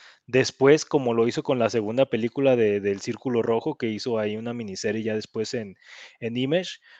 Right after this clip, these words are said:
pero sí está chido ver como una precuela o una historia de lo que fue antes el Servicio Secreto. Entonces, esa película yo sí la tengo en listas, a ver si, si la lanzan pron-,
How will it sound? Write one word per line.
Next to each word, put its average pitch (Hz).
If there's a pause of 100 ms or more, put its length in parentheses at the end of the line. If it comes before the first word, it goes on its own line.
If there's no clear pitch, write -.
(180)
pero 127
sí 139
está 160
chido 165
ver 127
como 131
una 123
precuela 123
o 104
una 123
historia 127
de 127
lo 113
que -
fue 127
antes 127
el 113
Servicio 113
Secreto. 127 (420)
Entonces, 120
esa 135
película 135
yo 123
sí 139
la 139
tengo 135
en 135
listas, 139
a 113
ver 110
si, 107 (460)
si 120
la 107
lanzan 113
pron-, 120